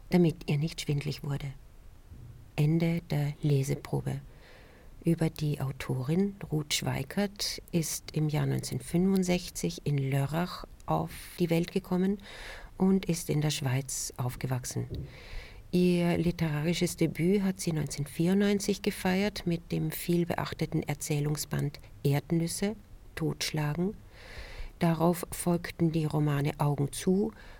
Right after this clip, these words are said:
Ohio und im Jahr zweitausendfünfzehn Wie wir älter werden.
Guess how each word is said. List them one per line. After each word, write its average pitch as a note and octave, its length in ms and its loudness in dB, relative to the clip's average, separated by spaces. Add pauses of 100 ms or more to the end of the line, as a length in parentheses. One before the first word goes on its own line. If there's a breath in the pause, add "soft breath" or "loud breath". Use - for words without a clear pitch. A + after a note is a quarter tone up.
(180 loud breath)
Ohio D3+ 600 2 (220)
und E3 440 0
im D#3+ 120 2
Jahr D3 140 0
zweitausendfünfzehn E3 1000 0
Wie D#3 240 0
wir E3 300 4
älter C#3+ 420 -2
werden. B2+ 400 -2